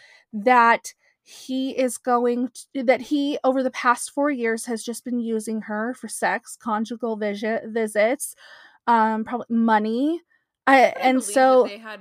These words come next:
Speaker 2: conjugal visits.
Speaker 1: Well, they're married.
Speaker 2: I know, but I still
Speaker 1: If
Speaker 2: didn't think that was as common as it apparently is. That shows my
Speaker 1: If he's not, like, a
Speaker 2: ignorance.
Speaker 1: violent offender, it's probably not such a big deal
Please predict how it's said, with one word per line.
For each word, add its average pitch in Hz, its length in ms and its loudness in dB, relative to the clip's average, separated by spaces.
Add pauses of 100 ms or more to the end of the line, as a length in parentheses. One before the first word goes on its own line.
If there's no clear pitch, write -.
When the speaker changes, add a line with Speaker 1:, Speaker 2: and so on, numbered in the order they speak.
(140)
Speaker 2:
conjugal 208 420 -20
visits. - 600 -20 (600)
Speaker 1:
Well, 269 160 4
they're 254 140 4
married. 233 480 -4 (600)
Speaker 2:
I 254 80 -20
know, 254 340 -10 (100)
but 208 120 -14
I 208 160 -14
still 269 320 -16
Speaker 1:
If 330 200 2
Speaker 2:
didn't 208 200 -20
think 226 200 -20
that 247 140 -14
was 196 140 -16
as 175 120 -18
common 180 360 -20
as 165 140 -20
it 165 80 -20
apparently 151 460 -20
is. - 520 -20
That 175 140 -20
shows 165 260 -18
my 165 120 -16
Speaker 1:
If 349 180 2
he's 392 280 0
not, 480 220 4
like, 392 180 0
a 339 40 6
Speaker 2:
ignorance. 269 100 4
Speaker 1:
violent 247 360 2
offender, 233 540 -2
it's 233 140 -4
probably 233 300 -2
not 226 200 -4
such - 260 -10
a 240 40 -10
big 214 240 -8
deal 269 460 -2